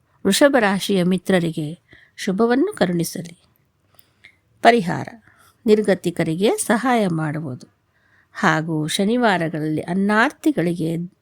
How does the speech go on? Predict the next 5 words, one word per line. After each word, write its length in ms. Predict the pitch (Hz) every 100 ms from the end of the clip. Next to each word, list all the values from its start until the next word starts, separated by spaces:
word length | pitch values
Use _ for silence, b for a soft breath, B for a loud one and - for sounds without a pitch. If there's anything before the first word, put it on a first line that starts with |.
| _ -
ಊಟವನ್ನು 520 | 220 202 247 254 320
ನೀಡುವುದು. 560 | 330 180 156 143 127 - _ _ _ _ b b b b b b b _ _ _ _ _ _ _ _ _ _ _ _ -
ಹೆಚ್ಚಿನ 320 | 220 - 226
ವಿವರಗಳಿಗಾಗಿ 840 | 190 185 185 175 170 165 156 156
ಸಂಪರ್ಕಿಸಿ. 720 | - 165 165 175 170 190 -